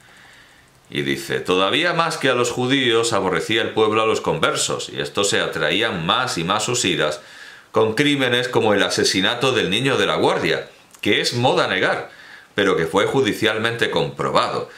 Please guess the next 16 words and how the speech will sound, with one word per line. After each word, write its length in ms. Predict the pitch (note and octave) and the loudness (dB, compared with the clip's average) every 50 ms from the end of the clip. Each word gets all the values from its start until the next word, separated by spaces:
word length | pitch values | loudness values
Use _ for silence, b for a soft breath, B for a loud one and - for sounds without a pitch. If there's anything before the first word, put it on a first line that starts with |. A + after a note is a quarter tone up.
| B B B B | B B B B
y 100 | - B2+ | -2 0
que 100 | D3 D#3 | 0 2
no 140 | E3 G3 G3 | 2 2 2
carecía 500 | - D3 A#2 F#2+ - - B2 A#2+ G#2 F2+ | 2 0 0 -2 -2 0 0 2 2 2
de 140 | E2+ E2 E2 | 2 0 0
precedentes, 800 | F2 F2 - - F2+ F#2 A#2 C3+ C3+ A#2 G2+ - C#2 C2+ - - | 0 0 0 2 2 2 2 2 0 -2 -2 -2 -2 0 -2 -4
asimismo 720 | B1 - - D2 D#2 D#2 D#2 C#2+ C#2 D#2 D2+ C#2 C2 B1+ | -4 -4 -4 -2 -2 -2 -2 -4 -4 -4 -6 -4 -4 -4
históricos. 760 | B1 - - - A#2 C3+ D3 A2+ D#2 - - - - - - B B B B B B B B | -6 -8 -4 -2 0 0 2 0 -2 -4 -4 -6 -6 -6 -8 B B B B B B B B
Verbigracia, 880 | D#2+ F#2 A2+ A2+ A2 A#2 A#2+ A#2+ C3 B2 G2 - - - C2 A#1+ - B B B B B B | -2 0 0 2 2 2 2 2 0 0 -2 -4 -4 -6 -6 -6 -6 B B B B B B
el 160 | - C#2+ C#2+ D2 | -8 -6 -4 -2
de 80 | D2 | -2
Santo 320 | - E2+ D#2+ D#2 - E2+ E2 | 0 -2 -2 0 0 0 2
Do-, 340 | E2 D#2+ D#2 D2 C#2+ C#2+ - | 2 2 2 0 -2 -4 -6
Dominguito 640 | D#2+ D#2+ F2+ E2+ E2 D#2 D2+ D#2 A#2 C#3+ C3+ C3 A#2 | -2 0 0 0 0 -2 -2 -2 -2 -2 0 0 0
de 100 | - E2 | 0 0
Val, 320 | - - - - - C#3 | 0 0 0 -2 -6 -8